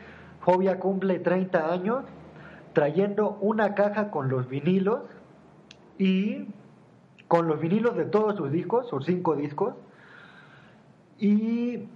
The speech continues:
parece ser que por fin se contentaron todos los integrantes para hacer una gira de los treinta años. Dicen, "Los treinta años sí son motivo para juntarnos". Los veinticinco no lo fueron, hasta se pelearon,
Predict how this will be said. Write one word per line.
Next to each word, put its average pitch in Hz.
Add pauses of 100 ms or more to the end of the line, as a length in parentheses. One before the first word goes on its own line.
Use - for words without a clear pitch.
(440)
parece 180
ser 208
que 135
por 135
fin 185
se 196
contentaron 147
todos 196
los 151
integrantes 165
para 135
hacer 165
una 170
gira 180 (300)
de 165
los 160
treinta 147
años. 117 (580)
Dicen, 202
"Los 143
treinta 196
años 196
sí 185
son 175
motivo 165
para 131
juntarnos". 175 (840)
Los 151
veinticinco 160
no 190
lo 165
fueron, 190
hasta 127
se 131
pelearon, 175